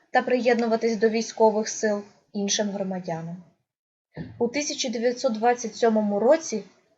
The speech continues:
вийшла фундаментальна праця, класика в цій галузі та одного із засновників контент-аналізу Гарольда Дуайта Ласвелла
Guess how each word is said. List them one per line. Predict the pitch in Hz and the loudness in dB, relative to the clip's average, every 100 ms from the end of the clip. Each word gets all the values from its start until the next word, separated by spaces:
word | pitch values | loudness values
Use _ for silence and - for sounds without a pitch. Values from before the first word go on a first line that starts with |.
| _ - | _ -8
вийшла | 196 294 302 285 277 269 | -2 -2 0 0 0 -2
фундаментальна | - 233 226 233 233 233 208 202 | -2 2 2 2 2 2 4 2
праця, | 202 202 208 220 - 277 277 _ _ _ | 0 2 2 2 -2 -4 -6 _ _ _
класика | - 226 202 208 254 254 | 0 6 6 4 -4 -4
в | 269 | -4
цій | - 277 | -2 0
галузі | 247 269 262 262 233 262 - _ - | 2 4 2 0 -4 -8 -10 _ 0
та | 240 | 2
одного | - 226 240 269 247 - | 4 2 2 0 -2 -6
із | 240 214 | -4 -4
засновників | 220 - 226 269 294 277 262 254 | -4 -4 -4 -4 -4 -6 -8 -6
контент-аналізу | 247 220 - 196 190 196 196 220 277 254 254 247 - _ _ | -4 -2 -2 -4 -4 -6 -2 -2 -2 -2 -4 -4 -10 _ _
Гарольда | 208 240 294 294 262 247 | 0 4 4 4 0 -2
Дуайта | 214 208 208 214 226 | 2 4 4 2 0
Ласвелла | 208 202 196 - 190 170 170 | 2 2 0 -4 -8 -6 -10